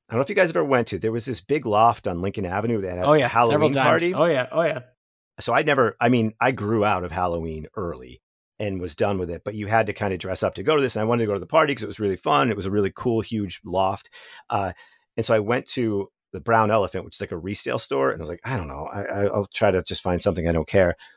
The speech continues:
Speaker 1: And there were these jeans that just had these red plastic flowers stitched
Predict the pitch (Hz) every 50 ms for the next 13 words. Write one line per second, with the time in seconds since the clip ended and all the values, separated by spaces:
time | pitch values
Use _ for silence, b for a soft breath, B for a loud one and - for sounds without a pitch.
0 | b b _ _ 117 110 113 123 131 139 131 131 117 95 98 90 - - 131 151
1 | 151 117 98 87 87 85 - - _ _ _ _ - 98 - 127 - - 131 131
2 | 117 117 98 - - - _ - 90 87 104 110 120 131 135 127 - - - 107
3 | 107 107 - - 107 - - - 95 90 92 110 135 156 170 185 196 - - _
4 | _ _ _ _ - - - - - 147 135 - - - -